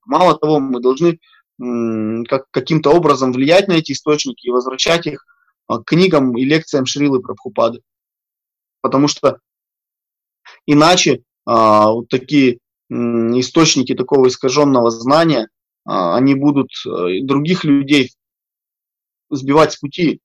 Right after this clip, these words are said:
да, люди приходят, он, человек приходит, он как чистая доска, да, он привлёкся сознанием Кришны, он готов, а, следовать правилам и предписаниям, регулирующим принципам, ну, хотя бы принимать их, да, в уме, он готов, он готов стараться им следовать.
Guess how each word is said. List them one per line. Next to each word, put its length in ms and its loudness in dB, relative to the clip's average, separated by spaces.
да, 340 -2
люди 320 2
приходят, 540 2
он, 420 -10
человек 280 2
приходит, 440 0
он 160 -2
как 160 -12
чистая 320 -2
доска, 400 0
да, 180 -6
он 220 -4
привлёкся 460 2
сознанием 520 0
Кришны, 340 -2
он 140 0
готов, 320 2
а, 160 -6
следовать 500 0
правилам 420 4
и 40 -10
предписаниям, 680 -2
регулирующим 640 -4
принципам, 520 -4
ну, 120 -14
хотя 260 -4
бы 120 2
принимать 540 2
их, 120 -20
да, 140 4
в 80 0
уме, 220 0
он 140 0
готов, 360 -2
он 100 -12
готов 380 0
стараться 680 0
им 260 -10
следовать. 440 0